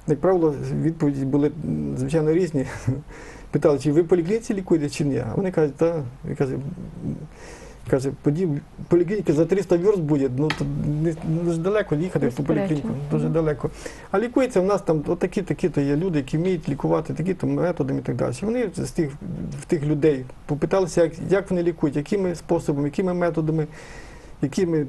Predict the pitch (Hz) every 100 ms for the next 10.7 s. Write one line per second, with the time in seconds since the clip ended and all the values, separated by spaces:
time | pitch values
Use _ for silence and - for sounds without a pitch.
0 | - 185 156 127 156 185 151 127 - -
1 | 190 165 165 175 170 147 165 160 160 151
2 | 156 151 - 151 139 147 143 139 135 131
3 | 143 185 165 160 160 143 139 135 139 131
4 | 135 135 131 - 196 226 220 147 147 147
5 | 127 - - - - - - - - -
6 | - - - - 151 180 170 156 - -
7 | - - - - 160 208 165 156 151 160
8 | 147 - 165 143 127 160 147 143 - 156
9 | 185 - 165 - 160 160 175 160 214 185
10 | 160 - - - - 180 175